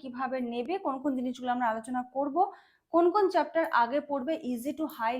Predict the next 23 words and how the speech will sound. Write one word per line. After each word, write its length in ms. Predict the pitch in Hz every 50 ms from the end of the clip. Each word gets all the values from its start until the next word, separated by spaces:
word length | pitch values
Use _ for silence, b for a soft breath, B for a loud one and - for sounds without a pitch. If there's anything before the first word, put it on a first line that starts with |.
| 247 226
level, 220 | 214 208 247 294 302 - 214
আমি 120 | 214 214 220 -
কিন্তু 180 | 233 233 240 277 269
চ্যাপ্টারগুলো 420 | - 196 - - 208 214 214 247 277 269
সিকোয়েন্সিয়ালি 520 | - 214 208 - 214 214 214 240 220 226 240 -
সাজিয়ে 300 | - 220 214 226 277 302 311 311
দেবো। 160 | 311 269 339 339 339 B B B B B B _ -
তোমরা 240 | 330 339 359 370 415 403 403
তোমাদের 280 | 349 311 330 311 370 349 -
পছন্দ 280 | 294 285 - 330 330 330 339 349
মতো 120 | 349 339 349 294 262
অবশ্যই 360 | 254 285 302 - - 339 330 320
সাজাতে 280 | 330 269 269 262 277 277
পারো, 180 | 269 262 269 269 269
কারণ 160 | 269 269 269 262 277
কারো 160 | 277 269 285 277
কাছে 140 | 285 285 - 285 269
মনে 140 | 269 262 262
হতে 140 | 262 254 277 269
পারে 160 | 262 254 262 254
যে 60 | 269 262 - 247
ইনভার্টেড 420 | 240 226 226 233 226 220 226 240 233 -
বেডটা 240 | 226 214 226 - -